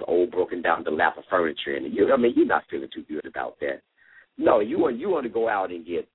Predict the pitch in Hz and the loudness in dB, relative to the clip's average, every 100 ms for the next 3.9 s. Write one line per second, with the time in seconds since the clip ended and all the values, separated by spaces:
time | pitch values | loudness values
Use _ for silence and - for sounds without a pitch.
0 | _ - 67 67 92 92 90 101 95 95 | _ -16 -14 -4 -4 -4 -6 -4 0 0
1 | 95 - 98 95 95 87 67 62 58 65 | 0 0 2 4 6 4 0 -8 -16 -2
2 | 101 92 82 80 87 90 78 62 - 104 | 2 2 0 0 2 2 2 -8 2 4
3 | 101 92 92 - 90 85 82 - | 6 4 -2 -2 -2 -2 -4 -16